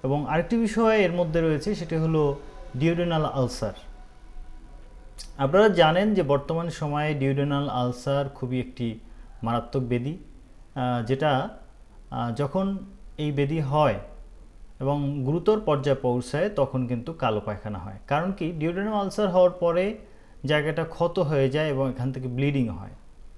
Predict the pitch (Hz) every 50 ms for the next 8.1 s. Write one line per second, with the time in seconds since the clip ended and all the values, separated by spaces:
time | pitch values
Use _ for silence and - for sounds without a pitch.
0 | - - - - - - - - - 143 170 180 170 208 214 196 170 180 190 202
1 | 208 220 214 180 160 160 139 139 165 226 233 165 139 147 156 160 165 180 180 165
2 | 156 175 180 180 180 175 180 - 160 139 156 170 180 185 180 - 180 143 127 -
3 | 127 123 - 135 135 131 - - 123 113 107 107 98 107 101 101 - - - -
4 | - - - - - - - - - - - - 175 180 202 202 202 220 196 151
5 | 143 147 160 160 - - 196 190 190 190 190 185 - - 214 185 151 151 151 151
6 | 151 147 143 143 147 143 - - - 160 175 170 170 165 - 139 139 147 151 -
7 | - 180 180 165 151 - - - - - - 135 120 - 147 135 - 160 143 190
8 | 165 -